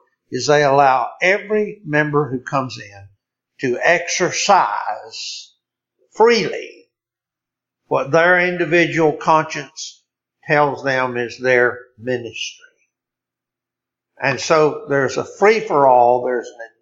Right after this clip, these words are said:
there's an incorporating into the body all of the various, uh, ministries because someone came and their conscience dictated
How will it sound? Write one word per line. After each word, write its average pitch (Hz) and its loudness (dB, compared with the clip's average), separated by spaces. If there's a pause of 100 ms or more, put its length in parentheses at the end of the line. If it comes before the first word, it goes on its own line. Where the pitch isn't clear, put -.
(140)
there's 135 -2
an 117 -16
incorporating 190 2
into 160 -4
the 170 -2
body 135 2 (420)
all 175 6
of - -10
the 123 -6
various, 117 -4 (1040)
uh, 104 -2 (120)
ministries 120 -6 (840)
because 120 0 (100)
someone 143 -2
came 117 -6 (500)
and 120 -8 (320)
their 147 2
conscience 123 -4
dictated 117 -4